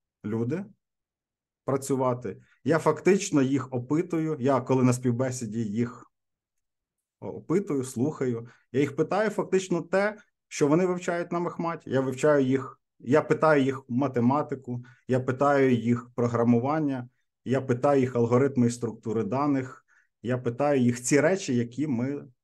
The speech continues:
власне, вкладаємо в наших студентів. Тому, що можу сказати, легко не буде,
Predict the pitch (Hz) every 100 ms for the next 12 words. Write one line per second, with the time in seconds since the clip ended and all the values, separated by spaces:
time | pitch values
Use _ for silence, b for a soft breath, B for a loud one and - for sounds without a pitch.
0 | _ - 110 123 131 117 - 127 131 143
1 | 123 110 113 - 113 - 107 104 101 101
2 | 104 151 175 180 147 180 156 107 - 95
3 | 87 123 180 190 143 139 135 165 208 202